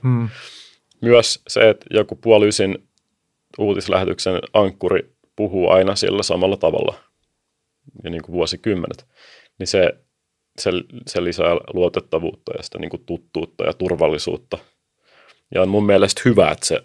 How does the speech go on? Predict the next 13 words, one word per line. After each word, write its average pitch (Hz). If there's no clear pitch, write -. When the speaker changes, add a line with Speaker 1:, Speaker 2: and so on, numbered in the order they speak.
Speaker 2:
niinku 82
uutisankkuri -
ei 90
riko 80
sitä -
muottia. 78
Mut 113
sitten, 135
ja, -
ja 156
sitten 139
jos 127
jotain, 120